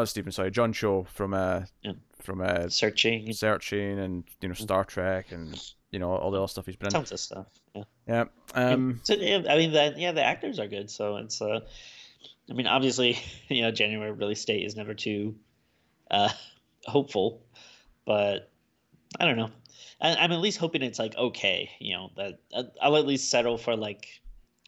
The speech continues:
Speaker 2: going to see it being like, "All right, that wasn't bad."
Speaker 1: Yeah, January
Speaker 2: I think
Speaker 1: and February for what, horror movies is not a, not a good time, and,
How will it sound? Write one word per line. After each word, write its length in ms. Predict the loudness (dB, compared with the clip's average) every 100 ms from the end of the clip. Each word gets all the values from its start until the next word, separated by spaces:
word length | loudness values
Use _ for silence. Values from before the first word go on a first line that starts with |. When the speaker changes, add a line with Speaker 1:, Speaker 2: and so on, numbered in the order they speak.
| 0
Speaker 2:
going 200 | 2 2
to 60 | 0
see 240 | 2 2
it 120 | 2
being 180 | -2 -2
like, 180 | -4 -6
"All 60 | -4
right, 140 | 0 0
that 100 | 2
wasn't 240 | 0 -2
bad." 280 | -4 -4 -6 _ -20 -20 -20 -20 _ -4
Speaker 1:
Yeah, 120 | 0 2
January 340 | 4 4 6
Speaker 2:
I 20 |
think 80 | 6
Speaker 1:
and 60 | 4
February 320 | 4 4 4 0
for 180 | 0
what, 160 | 0 -2
horror 260 | 2 4 4
movies 340 | 2 -2 -4
is 100 | -4
not 200 | -4 -2
a, 160 | -2 -4 -10 -6
not 120 | -6
a 40 |
good 180 | -4 -6
time, 400 | -4 -4 -4 -4
and, 160 | -6